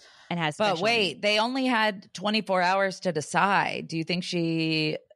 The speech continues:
Speaker 2: had time to ponder all that? I don't think it was, like, a calculated thing, right? It was, like, twenty-four hours. Do you want this child? Yes or no?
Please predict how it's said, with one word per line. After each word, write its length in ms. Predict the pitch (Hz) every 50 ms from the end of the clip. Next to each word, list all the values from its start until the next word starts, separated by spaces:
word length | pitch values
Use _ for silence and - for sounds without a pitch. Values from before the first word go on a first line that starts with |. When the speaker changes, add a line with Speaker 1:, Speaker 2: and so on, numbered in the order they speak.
| _ _ _ _ _ _ _ _ _ _ _ _
Speaker 2:
had 240 | - 180 185 180 165
time 240 | - 160 160 170 180
to 80 | 175 151
ponder 380 | - 143 147 156 170 196 196
all 120 | 190 208 214
that? 200 | 220 220 226 -
I 100 | - 185
don't 140 | 214 240 247
think 140 | 262 247 233
it 60 | 214 185
was, 140 | 180 147
like, 160 | 165 156 131 131
a 60 | 120
calculated 1080 | - - 135 143 196 202 220 226 196 147 143 135 135 139 131 131 131 131 127 120 - - - _ _ _ _ -
thing, 240 | 156 147 151 151 139
right? 240 | 135 151 170 190
It 60 | 185 160
was, 120 | 165 151
like, 140 | 160 151 156
twenty-four 480 | - - 180 180 180 180 - 156 151
hours. 720 | 143 147 151 156 160 165 160 160 160 165 170 160 - - - - - _ _ _ _ _ _
Do 80 | 170
you 160 | 180 175 175 165
want 220 | 160 156 160 -
this 200 | 165 160 156 -
child? 400 | - 185 160 151 147 156 151 143
Yes 280 | 156 139 143 156 - 151
or 60 | 143
no? 580 | 147 151 151 151 151 147 147 151 151 156 160